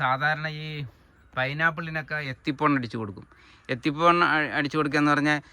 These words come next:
യൂണിഫോമിറ്റി, അതായത് ഒ-, ഒരേ മാതിരി കുലയ്ക്കാൻ വേണ്ടിയിട്ടാണ് നമ്മൾ ഈ എത്തിപ്പോൺ അടിച്ചു കൊടുക്കുന്നത്. അതേമാതിരി തന്നെ ഒരു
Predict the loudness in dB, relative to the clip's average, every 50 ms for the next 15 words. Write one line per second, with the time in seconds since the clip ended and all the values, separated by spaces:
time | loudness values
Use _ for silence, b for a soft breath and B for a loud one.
0 | b b b -2 0 4 4 6 4 4 2 2 2 2 4 2 2 4 4 4
1 | 4 4 2 0 2 0 0 2 2 4 6 8 8 8 8 8 8 8 8 8
2 | 6 4 0 0 2 2 2 2 4 4 4 4 6 4 4 2 4 2 0 2
3 | 4 4 4 4 2 0 0 0 0 -2 0 -2 -2 -2 -2 -2 -4 -4 -4 -6
4 | -4 -2 0 0 0 -2 -2 -6 -6 -6 -6 -8 -10 -10 -10 -10 _ 0 2 2
5 | 4 4 4 6 8 8 8 8 6 4 2 4 4 4 4 2 2